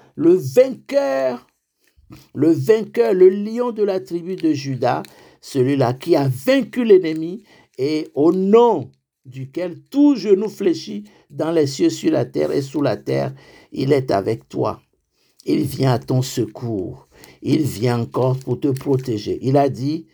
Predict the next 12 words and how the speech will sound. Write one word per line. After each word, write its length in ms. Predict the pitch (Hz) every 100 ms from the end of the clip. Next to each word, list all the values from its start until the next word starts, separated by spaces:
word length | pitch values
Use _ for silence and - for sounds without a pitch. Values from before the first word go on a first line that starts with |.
| _ _ _ _ _ -
N'aie 300 | 95 113 120
pas 220 | - 120
peur, 520 | 127 135 127 95 90 - _ _
j'ai 260 | 90 110
vaincu 460 | 101 110 104 104 123
le 140 | 113
monde. » 500 | 98 92 110 101 85 76
C'est 180 | - 95
lui 240 | 98 104
qui 140 | - 107
l'a 160 | 92
dit. 320 | - - 80